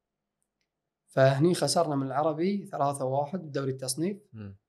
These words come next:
Speaker 1: بعد مباراة العربي لعبنا مباراة فحيحيل، أنا أساسي.
Speaker 2: مم.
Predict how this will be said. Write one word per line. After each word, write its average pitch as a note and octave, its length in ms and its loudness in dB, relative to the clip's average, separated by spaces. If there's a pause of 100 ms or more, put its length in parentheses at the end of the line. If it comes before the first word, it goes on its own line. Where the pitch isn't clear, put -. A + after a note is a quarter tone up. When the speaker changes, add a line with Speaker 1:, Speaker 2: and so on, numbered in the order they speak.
(260)
Speaker 1:
بعد D3 200 4
مباراة C#3 340 0
العربي D#3 540 -6 (840)
لعبنا C#3 400 2
مباراة C3+ 300 2
فحيحيل، C3+ 480 -4
أنا C3+ 180 0
أساسي. B2+ 340 -6 (380)
Speaker 2:
مم. G#2+ 200 -14